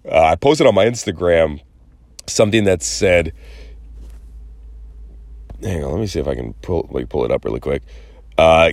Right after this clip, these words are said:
"Can y'all please stay inside? I've got stuff to do in June." That's the God honest truth. The God honest truth.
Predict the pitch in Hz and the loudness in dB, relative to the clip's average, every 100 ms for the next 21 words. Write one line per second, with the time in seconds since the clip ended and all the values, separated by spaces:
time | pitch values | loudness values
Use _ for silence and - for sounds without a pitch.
0 | - - 113 110 127 143 - 120 113 101 | -2 0 2 6 6 4 0 -2 0 -2
1 | - 104 92 80 92 85 90 104 104 - | 0 0 0 0 2 4 4 4 0 0
2 | - 92 - 87 87 80 73 73 71 64 | -2 -2 -4 -4 -2 -2 -4 -6 -6 -8
3 | - - - - - - - - - _ | -16 -20 -20 -20 -20 -20 -20 -20 -20 _
4 | - - - - _ _ _ - - _ | -20 -20 -20 -20 _ _ _ -20 -20 _
5 | - 92 135 - - 135 123 139 147 151 | -8 2 4 4 0 2 4 6 6 4
6 | 120 - 147 - 87 - _ - 104 113 | 0 -2 -2 -2 -6 -10 _ -6 2 2
7 | 98 - 107 117 135 113 123 107 - - | 2 2 6 6 6 4 2 -4 -8 -8
8 | 110 127 95 73 - | -2 0 -2 -6 -12